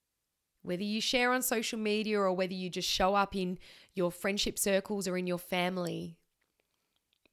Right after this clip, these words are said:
what if you being you is just what they need right now? So I want to share with you guys just a few quick steps to, to being your authentic self, because I think this is really important,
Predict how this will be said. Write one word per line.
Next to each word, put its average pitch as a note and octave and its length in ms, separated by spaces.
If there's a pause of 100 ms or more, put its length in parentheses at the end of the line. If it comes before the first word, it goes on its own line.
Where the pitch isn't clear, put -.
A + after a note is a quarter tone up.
what G#3 160
if A#3+ 140
you G#3 220
being F#3+ 320
you F3 340
is D#3+ 220
just F3 460
what G3 140
they E3+ 180
need D#3 240
right D#3+ 200
now? E3+ 320 (3000)
So - 120
I - 0
want A#3 120
to C#4+ 40
share F3+ 280
with F3 140
you E3 100
guys D3+ 640
just - 260 (220)
a G#3+ 100
few G#3 260
quick - 320
steps - 720 (680)
to, F3+ 440
to - 200
being F#3 340
your B3+ 160
authentic D#3+ 440
self, - 420
because F#3 180
I F3 60
think G3 200
this - 180
is D#3+ 120
really F3 460
important, E3 720